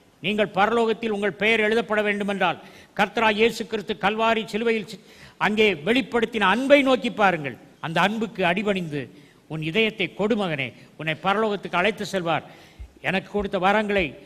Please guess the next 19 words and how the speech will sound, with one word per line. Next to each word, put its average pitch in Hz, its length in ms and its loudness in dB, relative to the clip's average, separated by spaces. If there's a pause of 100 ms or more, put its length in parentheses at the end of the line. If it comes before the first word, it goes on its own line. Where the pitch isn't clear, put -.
(140)
உனக்கு 196 360 -2
தருவார்." 180 360 0 (300)
ஒவ்வொரு 214 380 2
வாரமும் 202 480 2
தேவன் 208 280 0
என்னோடு 202 340 -4
பேசிக் 208 360 -2
கொண்டிருக்கிறார், 180 560 -4 (340)
புது 220 200 -4
புது 190 300 -8
சத்தியங்களை 202 440 -2
சொல்லிக் 220 300 -4
கொண்டிருக்கிறார். 180 760 -4 (160)
உனக்கும் 202 680 -4 (260)
intuition 214 760 -4 (440)
shall 208 180 4
be 190 220 4
activated, 220 640 2 (480)
worship 220 400 0